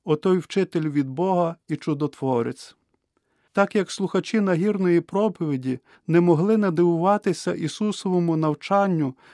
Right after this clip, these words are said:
бо Він навчав їх як повновладний, а не як книжники їхні,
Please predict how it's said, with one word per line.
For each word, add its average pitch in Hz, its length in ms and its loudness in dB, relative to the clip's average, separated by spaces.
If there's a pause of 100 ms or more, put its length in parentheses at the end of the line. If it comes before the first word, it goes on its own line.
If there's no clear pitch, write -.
(120)
бо 147 220 0
Він 190 260 0
навчав 185 460 0
їх 170 220 -2
як 156 260 -2
повновладний, 156 1000 2 (240)
а 151 120 2
не 156 180 4
як 151 220 2
книжники 175 640 -2
їхні, 170 540 -2